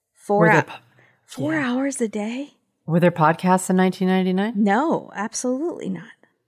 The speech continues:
Speaker 2: So you're just doing a lot of books on tape?
Speaker 1: Books on tape.
Speaker 2: On tape tape?
Speaker 1: N P R.
Speaker 2: Is that cassette tape time? Is it C D time? What's nineteen ninety-nine? C Ds. Books on C D.
Speaker 1: It might have been C Ds.
Speaker 2: Oof.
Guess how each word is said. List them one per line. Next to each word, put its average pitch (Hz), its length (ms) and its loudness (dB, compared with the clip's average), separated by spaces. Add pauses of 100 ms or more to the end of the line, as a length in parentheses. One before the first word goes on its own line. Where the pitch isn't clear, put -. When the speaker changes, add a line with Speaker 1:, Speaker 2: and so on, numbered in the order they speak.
Speaker 2:
So - 160 0
you're 160 100 6
just 147 160 -4
doing 147 180 4
a 123 60 2
lot 143 380 2
of 139 100 2
books 165 240 -2
on 131 140 0
tape? 139 300 -6 (320)
Speaker 1:
Books 202 220 -6
on 233 160 2
tape. 202 420 -2 (440)
Speaker 2:
On 143 140 4
tape 180 380 2
tape? - 420 -2
Speaker 1:
N 185 200 -2
P 208 200 -4
R. 180 420 0 (840)
Speaker 2:
Is 147 80 -8
that 170 180 2
cassette - 420 -2
tape 190 260 0
time? 202 280 2
Is 143 120 -4
it - 80 -8
C 160 200 -2
D 170 160 -4
time? 190 480 -2
What's 151 240 0
nineteen 151 280 -4
ninety-nine? 135 440 -4 (200)
C - 220 -2
Ds. - 420 -10
Books - 220 0
on 151 140 4
C 135 200 -4
D. 120 200 -10 (440)
Speaker 1:
It 233 80 2
might 208 160 6
have 202 120 2
been 185 240 -2
C 165 260 -8
Ds. 117 500 -14 (340)
Speaker 2:
Oof. - 400 2